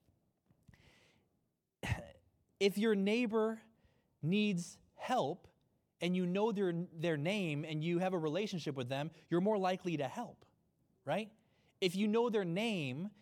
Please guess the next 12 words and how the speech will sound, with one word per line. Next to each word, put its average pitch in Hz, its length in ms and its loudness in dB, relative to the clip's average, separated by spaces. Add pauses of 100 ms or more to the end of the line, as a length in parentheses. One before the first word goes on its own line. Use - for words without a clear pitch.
(200)
and 170 140 2
you 202 80 4
know 220 180 2
their 175 120 0
story, 160 760 -2 (220)
you 190 80 0
have 180 100 2
a - 20 -2
deep 202 160 0
relationship 185 520 -2
with 135 100 -4
them, 143 220 -2